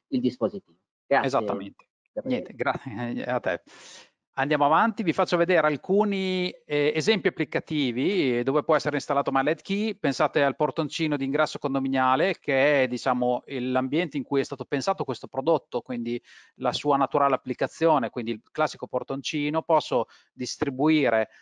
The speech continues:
Speaker 2: il, le tre chiavi, ma ovviamente aggiungere delle altre chiavi, portachiavi opzionali. Eh, in questo caso farei l'apertura a porta e quando è buio mi fa anche l'appunto la, l'accensione delle luci scale.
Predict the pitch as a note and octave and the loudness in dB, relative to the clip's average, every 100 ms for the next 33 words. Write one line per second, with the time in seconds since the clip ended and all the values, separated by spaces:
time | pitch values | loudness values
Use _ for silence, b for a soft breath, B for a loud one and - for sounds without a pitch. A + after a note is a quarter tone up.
0 | b - B2 G#2+ G#2 - A2 G#2 C#3 - | b -10 -8 -6 -8 -8 -6 -4 -4 0
1 | C3 C#3+ D3+ B2 A2 A2 A#2+ C3+ C#3+ B2 | 2 2 2 -2 -4 -6 -4 -4 -2 -4
2 | A#2 F#3 C#3 B2 A#2 A#2 A#2+ B2 - D3 | -2 -2 -2 0 2 2 0 -2 2 2
3 | C3+ A2+ - B2 - - C#3+ B2 A#2 - | 2 -2 -2 -2 -2 -4 -4 -2 -2 -2
4 | E3 F3 C3 D3+ F3+ F#3+ b b b - | -2 2 4 4 2 -2 b b b -4
5 | B2 A#2+ A#2 A2+ A2 A2 G#2+ G#2+ G#2+ B2+ | 0 2 2 0 0 0 0 -2 -4 -8
6 | - C3+ C3+ B2 B2+ A2+ A#2+ - F3 A#3 | -2 -2 0 0 2 0 -2 0 0 0
7 | A2 G2 A#2 - D#3+ C3 C3 - - B2+ | 0 0 0 -2 -4 -2 -4 -6 -4 -2
8 | D#3 D#3 G#2 B2 C3+ A2 A2 A2 A2 G#2 | -2 -4 -4 -2 -4 -4 -4 -2 -4 -6
9 | - B2 A2+ A2 G#2 G2+ G2+ G#2 - A2+ | -8 -12 -12 -8 -2 -2 -2 -4 -8 -8
10 | A#2+ A2+ G#2+ G#2+ G2+ A2 - - F#2 F#2 | -8 -6 -6 -8 -12 -12 -10 -6 -6 -6